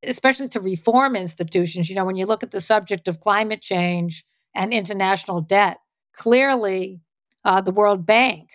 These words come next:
which was, you know, set up during the time of the Marshall Plan, uh, needs to be completely restructured and reformed. You know, they put out a paper on reform. I mean, that is what, what's been proposed is completely inadequate,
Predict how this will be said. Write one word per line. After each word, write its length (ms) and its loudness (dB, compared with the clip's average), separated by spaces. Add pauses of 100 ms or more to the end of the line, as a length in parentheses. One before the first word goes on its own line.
(560)
which 300 -2
was, 380 0
you 80 0
know, 260 2
set 360 4
up 260 2
during 220 2
the 80 -6
time 340 0
of 80 -6
the 60 -6
Marshall 420 -2
Plan, 380 -10 (560)
uh, 240 0
needs 320 0
to 80 0
be 180 0
completely 600 -2
restructured 680 -4
and 240 -4
reformed. 800 -4 (340)
You 100 4
know, 100 2
they 140 2
put 180 4
out 160 4
a 60 -4
paper 380 2
on 120 -2
reform. 360 0
I 40 -2
mean, 200 -6
that 240 2
is 260 -8 (300)
what, 180 -2
what's 240 -2
been 240 0
proposed 560 2
is 100 -8
completely 560 0
inadequate, 540 -8